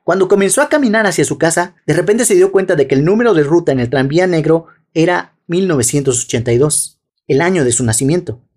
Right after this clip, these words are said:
y el año actual había estado parpadeando, como si esperara que él entrara. El ataúd sobre ruedas. La madre de una niña le dijo a su hija que si moría,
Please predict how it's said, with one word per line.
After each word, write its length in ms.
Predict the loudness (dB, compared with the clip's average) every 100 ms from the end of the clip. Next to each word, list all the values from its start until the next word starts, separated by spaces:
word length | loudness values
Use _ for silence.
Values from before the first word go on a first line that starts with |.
| _
y 100 | 0
el 80 | 2
año 220 | 2 0
actual 480 | 0 0 0 0 -2
había 240 | -6 0 0
estado 320 | 0 0 0
parpadeando, 720 | -2 -2 0 0 -2 -4 -10 _ _ _
como 220 | -4 -2
si 120 | -2 -4
esperara 520 | -2 0 0 -2 0
que 120 | 2
él 100 | 2
entrara. 420 | 2 -2 -2 -6 _ _ _ _ _ _ _ _ _ _
El 120 | -2 -2
ataúd 400 | 2 2 2 2
sobre 300 | 0 2 2
ruedas. 640 | 2 0 -4 -10 -12 _ _ _ _ _ _
La 100 | -2
madre 220 | 0 0
de 100 | 2
una 140 | 2
niña 320 | 2 2 0 2
le 120 | 0
dijo 200 | 0 -2
a 20 |
su 160 | 0 0
hija 320 | -2 -8 -10 -6
que 100 | -4
si 120 | 0
moría, 480 | 0 2 0 -2